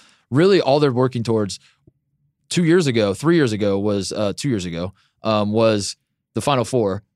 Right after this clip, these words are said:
They get over that hump. They make it to the title game. They're so close against Carolina. Ball bounces a different way a couple times. They probably win the national championship. Probably.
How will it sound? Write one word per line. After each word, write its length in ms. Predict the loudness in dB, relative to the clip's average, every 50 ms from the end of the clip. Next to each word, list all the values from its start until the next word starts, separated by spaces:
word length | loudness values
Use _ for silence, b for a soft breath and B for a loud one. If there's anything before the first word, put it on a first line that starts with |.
| _ _
They 80 | -2 0
get 80 | 2 2
over 140 | 2 4 2
that 180 | 2 2 2
hump. 220 | 0 -2 -2 -2 -2
They 60 | -2
make 160 | 0 0 -2
it 60 | -2
to 80 | -4 -6
the 60 | -4
title 280 | -2 0 0 2 0 0
game. 340 | -2 -2 -2 -2 -4 -6 -4
They're 120 | -6 -6 -4
so 260 | -2 -2 0 0 0
close 360 | 0 0 0 0 0 0 -2
against 220 | -4 -6 -6 -4
Carolina. 580 | -4 -4 -4 -2 -2 -4 -4 -4 -4 -6 -6 -8 -12 _ _ _
Ball 280 | -8 -2 0 2 2 2
bounces 420 | 2 2 0 0 -2 -4 -6 -8
a 20 |
different 440 | -10 -12 -8 -6 -4 -4 -4 -4 -2
way 160 | 0 0 0
a 40 | 0
couple 220 | -2 -4 -6 -6 -6
times. 360 | -6 -6 -4 -4 -6 -6 -6
They 80 | -8
probably 280 | -6 -4 -4 -4 -4 -4
win 140 | -4 -4 -4 -4
the 60 | -4
national 340 | -4 -6 -6 -6 -8 -8 -8
championship. 580 | -8 -8 -8 -8 -8 -10 -8 -6 -8 -8 -8 _ _ _ _ _ _ _ _ _ _ _ _ _ _ _
Probably. 460 | -2 0 0 0 -2 -4 -6 -8 -8